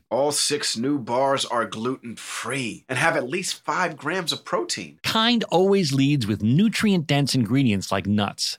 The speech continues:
Speaker 2: Explore all the new flavors waiting for you, like strawberry sunflower seed, orange cranberry pumpkin seed, and paprika nuts and mesquite smoked sea salt. This is the bar for people who love real food.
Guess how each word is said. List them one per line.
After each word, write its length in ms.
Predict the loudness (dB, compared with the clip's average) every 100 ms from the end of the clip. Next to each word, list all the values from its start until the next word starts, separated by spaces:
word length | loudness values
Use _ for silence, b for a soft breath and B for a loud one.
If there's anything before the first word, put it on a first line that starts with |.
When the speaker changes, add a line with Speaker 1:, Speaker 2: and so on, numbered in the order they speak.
| -2
Speaker 2:
Explore 540 | -2 -2 0 0 0 2
all 260 | 4 6
the 80 | 4
new 160 | 4 2
flavors 460 | 4 4 4 2
waiting 340 | 2 4 4 2
for 140 | -2
you, 160 | -4 -4
like 180 | -4 -2
strawberry 680 | -4 2 4 4 4 2
sunflower 600 | 2 2 2 4 4 4
seed, 380 | 2 0 0 0
orange 520 | 2 4 6 4 2 0
cranberry 580 | 2 4 4 4 4
pumpkin 460 | 2 2 2 2 0
seed, 400 | 0 2 2 2
and 160 | 0 2
paprika 540 | 0 2 2 2 4
nuts 320 | 4 4 2
and 180 | 0 2
mesquite 500 | 2 0 0 -2 0
smoked 380 | 0 2 2 0
sea 300 | 0 2 2
salt. 360 | 4 2 0 0
This 300 | 4 4 2
is 320 | 0 -2 0
the 160 | 2 4
bar 460 | 6 6 6 4 0
for 120 | -6
people 340 | -2 -2 0 -2
who 100 | 0
love 240 | 2 2
real 440 | 0 2 4 4 4
food. 400 | 2 2 0